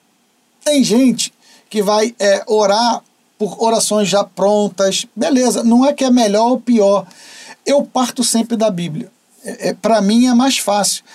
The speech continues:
Ainda que depois eu pare, por exemplo, numa oração de São Miguel. <laughs> Mas eu parto da Bíblia, a realidade de ter a intimidade com o Pai, né, como Jesus falou.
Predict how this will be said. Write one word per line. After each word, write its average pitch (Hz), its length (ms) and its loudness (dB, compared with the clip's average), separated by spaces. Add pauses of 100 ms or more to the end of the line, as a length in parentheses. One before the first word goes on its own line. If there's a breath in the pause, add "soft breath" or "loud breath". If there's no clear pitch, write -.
(200 loud breath)
Ainda 277 440 -2
que - 120 -4
depois 247 400 0
eu 240 120 0
pare, 220 280 -2
por 202 180 -2
exemplo, 220 280 -2
numa 202 220 0
oração 190 340 0
de 175 100 -6
São 190 200 -2
Miguel. 147 420 -4 (580)
<laughs> - 220 -8 (420 loud breath)
Mas 226 360 -2 (180)
eu 208 140 -2
parto 214 360 -8
da 208 140 0
Bíblia, 175 400 -4
a 165 160 -6
realidade 185 500 -2
de 180 140 -4
ter 214 220 -2
a 214 60 0
intimidade 180 760 -2
com 214 200 -2
o 233 180 4 (160)
Pai, 147 400 -4 (420)
né, - 140 -4
como 185 280 -4
Jesus 170 360 -4
falou. 151 440 -4